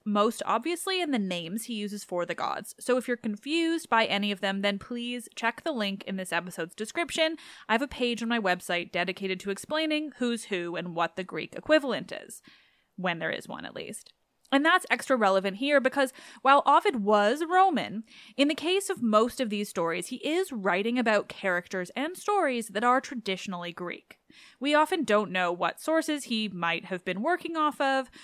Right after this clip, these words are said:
what came long before him, or what decisions he made based on his own choices. But what is obvious is, uh, this book is great.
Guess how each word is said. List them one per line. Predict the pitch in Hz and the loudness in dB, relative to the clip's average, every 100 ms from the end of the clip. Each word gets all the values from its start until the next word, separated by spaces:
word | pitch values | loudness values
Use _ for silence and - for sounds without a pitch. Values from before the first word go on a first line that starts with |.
| - | -6
what | 196 196 - | 0 0 0
came | 202 185 185 | -6 -4 -4
long | 170 170 185 | -2 -2 -4
before | 208 - 381 359 | -6 0 4 4
him, | 302 285 285 247 | 4 0 0 0
or | |
what | 190 190 | 0 0
decisions | - 190 226 247 247 | 0 0 0 2 0
he | - 202 | 0 -2
made | 202 254 247 208 | 0 0 0 0
based | 180 175 165 | -2 -2 -6
on | 175 | -8
his | 180 165 - | -10 -10 -8
own | 175 185 185 180 - | -6 -6 -8 -12 -8
choices. | 202 214 349 403 - - - - - - | -4 -2 0 0 -2 -14 -18 -18 0 6
But | 262 - | 6 6
what | 233 269 302 | 2 4 4
is | 349 294 | 2 4
obvious | 190 185 185 226 - - - | 4 4 2 0 -4 -10 -4
is, | 196 196 196 | -2 -2 -4
uh, | 202 208 214 208 | -2 0 0 2
this | 240 - | 2 4
book | 269 269 | 2 2
is | 220 | -2
great. | 190 - - | -2 -4 -6